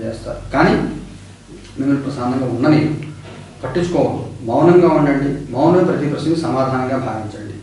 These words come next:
మీరు ఎంత మౌనంగా ఉంటే మీకు సిచ్యుయేషన్ అంత తొందరగా కంట్రోల్లోకి వస్తాయి.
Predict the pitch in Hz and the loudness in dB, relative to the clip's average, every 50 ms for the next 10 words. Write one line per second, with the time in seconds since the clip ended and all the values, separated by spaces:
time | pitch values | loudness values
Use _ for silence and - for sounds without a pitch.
0 | - - - - - - - - 156 156 151 151 151 190 196 202 202 202 196 190 | -16 -18 -20 -20 -20 -20 -8 -2 2 4 4 6 6 8 8 8 8 8 8 8
1 | 180 180 175 175 175 180 196 - - - 160 160 175 175 170 - - - - - | 8 10 10 10 10 8 6 4 2 2 6 6 6 8 6 6 2 2 -2 -6
2 | - - - - - - - - - - - - - - - - - - - 175 | -10 -12 -16 -18 -20 -20 -20 -20 -20 -20 -20 -20 -20 -20 -20 -20 -20 -4 2 4
3 | 175 175 175 190 175 - 196 196 151 - 147 165 180 175 180 175 175 180 180 165 | 6 6 6 6 6 6 4 4 4 2 2 2 2 4 4 4 6 4 4 4
4 | 160 147 - 139 131 123 123 123 - - - - 120 - - | 2 2 2 2 0 0 0 -2 -2 -4 -4 -6 -6 -6 -8